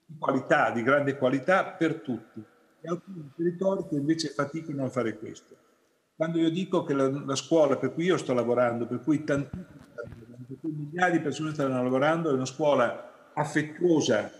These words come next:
nazionale, vuol dire che questa scuola degli affetti deve essere in grado di raggiungere tutti i luoghi, tutte le scuole, tutti i comuni del nostro Paese.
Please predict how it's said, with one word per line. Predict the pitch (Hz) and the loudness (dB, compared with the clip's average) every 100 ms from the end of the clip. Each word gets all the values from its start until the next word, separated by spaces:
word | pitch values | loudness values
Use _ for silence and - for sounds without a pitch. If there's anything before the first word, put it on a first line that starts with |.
| - - - _ _ _ _ - | -20 -20 -20 _ _ _ _ -16
nazionale, | 131 135 - 120 107 101 98 143 - - _ _ _ | -10 -10 -8 -8 -6 -6 -2 -2 -4 -14 _ _ _
vuol | 127 131 | -4 -2
dire | 160 170 160 - | 0 -2 -4 -2
che | 131 123 | -2 0
questa | 170 170 165 | 2 2 -2
scuola | - 156 147 | -10 -2 0
degli | 131 120 | 2 2
affetti | 117 - 143 147 147 | 0 0 0 0 -2
deve | 123 117 | -4 -6
essere | 123 131 117 | -8 -8 -12
in | 113 | -4
grado | 131 143 147 131 | 0 2 2 -2
di | 117 | -2
raggiungere | 113 120 147 151 151 135 - - - | -2 0 0 0 2 0 -2 -14 -6
tutti | 185 196 - _ _ 175 160 | -2 -2 -4 _ _ -20 -10
i | 127 117 | -6 -4
luoghi, | 135 127 113 104 104 - | 0 2 2 0 -6 -4
tutte | 170 170 123 | -4 -2 -2
le | 117 | -2
scuole, | - 143 156 170 151 | -6 -6 0 2 0
tutti | 143 131 | -4 -8
i | 120 | -8
comuni | 120 127 156 | -8 -6 -4
del | 139 117 | -4 -4
nostro | 117 117 104 | -6 -8 -10
Paese. | 104 101 - - | -8 -8 -8 -16